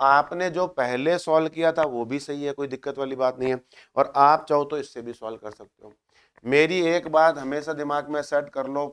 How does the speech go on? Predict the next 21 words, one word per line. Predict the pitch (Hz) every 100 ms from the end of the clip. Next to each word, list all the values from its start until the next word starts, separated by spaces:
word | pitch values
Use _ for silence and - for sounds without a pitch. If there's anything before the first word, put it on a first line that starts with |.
| _
पॉइंट | 131 135 143 160 160
और | 139 135 139 123 107
ज़ीरो | 120 131 147
जो | 139
होते | 135 117 127
हैं, | 131 120 120 _ _ _
ये | 110 143 151
आपकी | 135 131 - - 143
स्पीड | - _ 135 135
को | 131 135
डिस्ट्रॉय | 123 113 - 120 120
करते | 110 95 92
हैं, | 87 _ _ _
ख़त्म | - 143 151
करते | 123 113 127
हैं, |
इस | 143 147
पर | 156
दिमाग | 139 131 131
नहीं | 127 101
लगाना। | 92 90 90